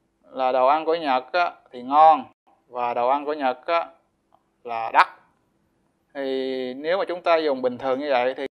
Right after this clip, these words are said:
cứ là "Nihon no wa", dùng tới hai câu lận, nó rất là dài, nhưng mà ý nghĩa của nó thì không được nổi bật.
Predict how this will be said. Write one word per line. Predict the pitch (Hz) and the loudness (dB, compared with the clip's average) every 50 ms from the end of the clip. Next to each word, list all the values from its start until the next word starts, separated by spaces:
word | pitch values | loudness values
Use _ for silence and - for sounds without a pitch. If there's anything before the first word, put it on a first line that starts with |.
| - 135 | -14 -12
cứ | - 156 160 170 180 | -8 -6 -4 -4 -2
là | 175 156 135 131 131 131 - _ _ _ _ _ | -2 0 0 0 -2 -4 -8 _ _ _ _ _
"Nihon | - 175 135 147 160 | -12 -8 -8 -6 -6
no | 165 165 170 170 170 170 | -6 -6 -4 -4 -2 -2
wa", | 170 170 165 165 170 170 - - _ _ _ _ _ _ _ _ | 0 0 2 2 0 0 -2 -6 _ _ _ _ _ _ _ _
dùng | - 135 127 123 | -12 -12 -10 -8
tới | 131 156 | -8 -8
hai | 156 165 156 156 | -6 -4 -6 -4
câu | 151 - 160 156 151 147 | -2 2 2 4 4 4
lận, | 131 113 113 120 - - _ _ _ _ - | 2 0 0 -2 -8 -16 _ _ _ _ -12
nó | 147 151 | -6 -4
rất | 165 170 - | -4 -4 -4
là | 139 | -6
dài, | 123 120 123 123 120 120 117 110 110 - - - | -4 -2 0 2 2 2 2 -2 -6 -10 -16 -16
nhưng | 131 139 147 | -14 -12 -10
mà | - 120 | -8 -8
ý | 120 143 165 | -8 -8 -10
nghĩa | 170 135 117 117 123 | -8 -8 -8 -6 -6
của | 151 151 | -4 -2
nó | 151 160 | -2 -2
thì | 156 143 | -4 -4
không | - 147 143 | -6 -8 -6
được | 131 123 | -6 -6
nổi | 120 127 139 | -4 -4 -2
bật. | 131 117 113 | -2 -2 -2